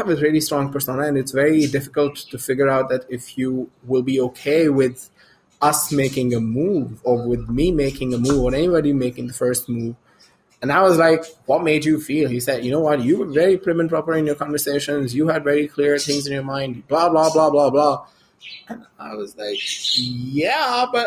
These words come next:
I was making a conscious effort to make you feel at ease because you were still in the closet." Long story short, nothing happened. I'm so glad because I think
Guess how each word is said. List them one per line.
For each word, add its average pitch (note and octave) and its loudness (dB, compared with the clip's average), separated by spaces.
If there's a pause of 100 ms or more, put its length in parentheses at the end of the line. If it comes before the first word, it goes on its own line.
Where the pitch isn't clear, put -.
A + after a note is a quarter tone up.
I F3 2
was F3 2
making A3 -2
a - -4
conscious G3 -4
effort F#3+ 0
to F3+ 2
make E3+ -2
you F3 -2
feel E3 -2
at D#3 -2 (340)
ease G3+ -4
because C3+ -4
you F3+ -4
were F#3+ 0
still F#3 -4
in D3+ 0
the A#2+ -2
closet." D#3+ -2 (1300)
Long A2+ -6
story C#3+ 2
short, C#3 2 (840)
nothing C3 -4
happened. A#2+ -4 (100)
I'm A#2 -6
so A#2+ -6
glad - -12 (280)
because B2 -6
I - -8
think B2+ -10